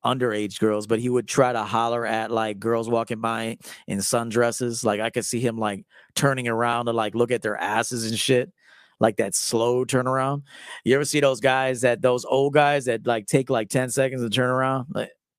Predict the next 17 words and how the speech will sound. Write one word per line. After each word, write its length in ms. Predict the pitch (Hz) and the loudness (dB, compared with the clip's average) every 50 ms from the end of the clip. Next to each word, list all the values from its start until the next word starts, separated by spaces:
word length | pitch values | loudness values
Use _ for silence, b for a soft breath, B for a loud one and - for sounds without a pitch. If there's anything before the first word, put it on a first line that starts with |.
| _ _ _ _ _ - | _ _ _ _ _ -4
it, 300 | 143 135 139 147 131 131 | -2 -2 0 0 0 0
he 100 | 139 135 | 0 2
looks 280 | 139 147 147 139 - | 2 2 0 2 2
like 240 | 151 139 135 131 131 | 2 4 4 4 2
he'll 180 | 127 131 127 127 | 2 2 0 2
turn 240 | - - 139 131 | 2 0 0 0
around. 380 | 131 127 127 131 131 131 131 135 | 0 0 0 0 0 0 0 0
It'll 100 | 127 123 | -2 0
take, 180 | 120 139 131 127 | 0 0 2 2
like, 180 | 127 117 110 | 0 -2 -2
ten 200 | - 135 127 127 | -2 -2 -2 -2
seconds. 340 | 117 - 135 127 127 131 123 | 0 0 0 0 0 0 -2
He'll 80 | 123 131 | -2 -2
be 120 | 131 117 | -2 -2
checking 320 | - - 127 123 110 120 | -2 0 -2 -2 -2 -2
girls 320 | 117 123 127 127 123 117 127 | 0 2 2 4 2 2 0
out. 240 | 123 127 127 - | 0 0 -2 -4